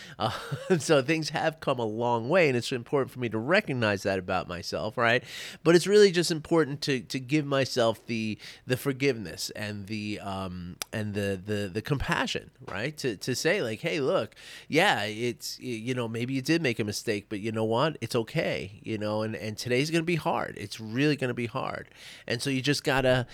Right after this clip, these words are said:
you know, you just gotta be kind to yourself through the difficulty and, and remember that, that, you know, there's a lot of times when people show up to work and they're really exhausted, you know, and, and it doesn't make you some kind of freak. It doesn't make me some kind of freak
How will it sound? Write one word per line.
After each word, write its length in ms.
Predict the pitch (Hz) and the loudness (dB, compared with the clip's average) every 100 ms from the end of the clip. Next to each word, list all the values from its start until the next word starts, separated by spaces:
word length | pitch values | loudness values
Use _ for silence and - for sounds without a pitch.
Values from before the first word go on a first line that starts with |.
| - - - | -12 -16 2
you 120 | 156 | 6
know, 60 | 143 | 6
you 80 | 131 | 4
just 140 | 127 | 2
gotta 140 | 151 | 0
be 80 | 131 | 0
kind 400 | - - 139 156 | -2 0 2 2
to 60 | 143 | 2
yourself 320 | 117 127 110 | 2 4 2
through 340 | - 135 139 127 | 2 4 6 6
the 80 | |
difficulty 800 | 117 139 156 143 95 82 - - - | 4 2 2 -2 -8 -8 -12 -8 0
and, 160 | 120 | 0
and 280 | 110 127 117 | 4 2 2
remember 560 | 123 120 123 156 120 98 | 2 4 4 4 4 4
that, 280 | 98 107 - - - - | 4 2 2 -6 -10 4
that, 240 | 117 110 - | 4 4 -4
you 160 | - 127 | 0 2
know, 360 | 120 110 98 - - 131 | 4 4 0 -6 -2 4
there's 180 | 139 | 6
a 60 | 139 | 6
lot 240 | 131 131 | 4 2
of 80 | 160 | 0
times 320 | - 123 104 | 2 0 0
when 380 | 104 107 101 92 - | 0 0 0 -4 -12
people 280 | - 127 110 | -4 0 0
show 240 | 104 117 104 | 2 4 4
up 80 | - | 2
to 100 | 107 | 0
work 220 | 104 95 | 2 0
and 100 | 107 | -2
they're 120 | 104 | 0
really 240 | 101 98 | 0 -2
exhausted, 600 | 98 95 85 85 - - 110 | -4 -6 -6 -6 -8 -12 -14
you 180 | 104 107 | -6 -4
know, 160 | 98 98 | -2 -2
and, 100 | 104 | -2
and 160 | 107 | -2
it 100 | 110 | -4
doesn't 380 | 101 131 131 120 | 2 2 2 2
make 260 | 131 131 131 | 4 4 2
you 280 | 123 120 113 | 0 2 0
some 240 | - 117 | 0 -2
kind 160 | - 98 | -2 -4
of 80 | |
freak. 440 | - - 180 220 135 | -4 -8 -2 0 0
It 60 | |
doesn't 180 | 113 120 | -2 0
make 140 | 117 104 | 0 -2
me 240 | 123 190 | -2 -2
some 180 | 170 113 | -2 -4
kind 200 | 123 98 | -2 -2
of 60 | |
freak 520 | - - - 196 139 | -4 -4 2 4 2